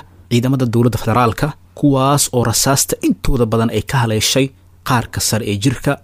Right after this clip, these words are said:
sida madaxa iyo wadnaha. Qaarkood waxaa muuqanaya in si xun ay u dhinteen,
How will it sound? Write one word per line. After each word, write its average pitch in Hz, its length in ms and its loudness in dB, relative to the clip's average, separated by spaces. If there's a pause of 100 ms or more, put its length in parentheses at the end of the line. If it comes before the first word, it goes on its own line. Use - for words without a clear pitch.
(120)
sida 117 320 -2
madaxa 135 420 0 (400)
iyo 120 200 4
wadnaha. 110 360 2 (600)
Qaarkood 147 540 2 (400)
waxaa 139 360 0
muuqanaya 135 720 2
in 131 120 2
si - 180 0
xun - 200 2
ay 120 60 2
u 123 160 -2
dhinteen, 123 400 -2